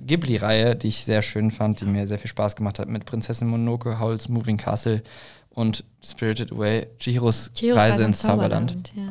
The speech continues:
Speaker 2: ja.
Speaker 1: Ähm, dann gab's eine, ähm, ausgiebige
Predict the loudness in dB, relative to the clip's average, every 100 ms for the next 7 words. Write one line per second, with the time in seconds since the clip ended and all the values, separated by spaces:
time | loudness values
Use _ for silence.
0 | 2 4 6 6 6 4 2 2 4 4
1 | 4 2 -4 _ _ -2 0 2 2 0
2 | -2 -8 _ 2 2 2 2 4 6 6
3 | 6 6